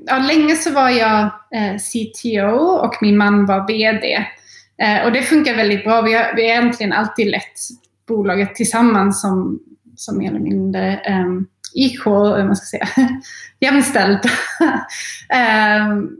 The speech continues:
men att han har fokuserat mer på själva businessen och investerare och också regelverket. För vi, vi är ju, har ju varit nu, eh, ganska länge den enda digitala produkt och app som faktiskt är godkända som en preventivmedel,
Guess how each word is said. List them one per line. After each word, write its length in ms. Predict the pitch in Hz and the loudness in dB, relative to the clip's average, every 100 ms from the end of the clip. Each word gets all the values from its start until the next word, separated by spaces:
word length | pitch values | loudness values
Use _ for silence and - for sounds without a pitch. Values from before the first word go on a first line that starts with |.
| - | 2
men 340 | 247 240 233 | 4 4 2
att 100 | 233 | 0
han 200 | 233 262 | 2 2
har 140 | 254 247 - - - | 2 0 -8 -12 -6
fokuserat 460 | 240 - 226 208 | -4 -2 0 0
mer 220 | 208 196 | -2 -2
på 400 | 190 - 190 196 - | -4 -6 -6 -8 -8
själva 280 | - - - | -10 -10 -2
businessen 760 | 311 302 - 285 - 262 254 233 | 0 0 0 0 0 2 4 2
och 60 | |
investerare 1000 | 208 202 202 302 294 269 254 247 247 240 | 2 0 0 0 2 4 4 4 4 2
och 180 | 220 208 - | -2 -6 -8
också 240 | 220 - | -4 -2
regelverket. 880 | 208 285 302 233 190 - 196 - - | 2 4 4 2 -2 -2 -4 -4 -8
För 80 | 240 | -4
vi, 260 | 233 226 220 - - _ - | 0 0 -2 -8 -20 _ -6
vi 200 | 233 226 | 0 2
är 340 | 226 240 247 | 2 2 2
ju, 300 | 240 233 226 - | 4 4 2 2
har 140 | 233 | 0
ju 120 | 233 | 2
varit 460 | 240 240 240 240 - | 2 2 2 -2 -4
nu, 400 | 220 214 214 214 - | -2 0 0 -2 -6
eh, 160 | 214 208 | -4 -2
ganska 260 | 214 - | -4 -4
länge 340 | 208 214 202 196 | -2 0 0 0
den 260 | 190 190 196 _ - - - | -2 -2 -4 _ -20 -20 -4
enda 360 | 226 214 214 269 | 2 4 4 4
digitala 540 | 233 226 233 254 240 | 2 0 2 2 2
produkt 380 | 226 214 196 - | 0 -2 -2 -2
och 80 | 180 | -4
app 160 | 190 | -4
som 340 | - 202 196 196 | -4 -2 -2 -2
faktiskt 340 | 196 - 220 | -8 -6 -4
är 340 | 262 277 254 254 | 0 0 2 2
godkända 380 | 240 220 208 | 2 0 0
som 180 | 208 202 | 0 0
en 140 | 196 196 | -2 -2
preventivmedel, 880 | 202 202 196 208 202 196 196 202 | -2 -2 -4 -4 -4 -2 0 -2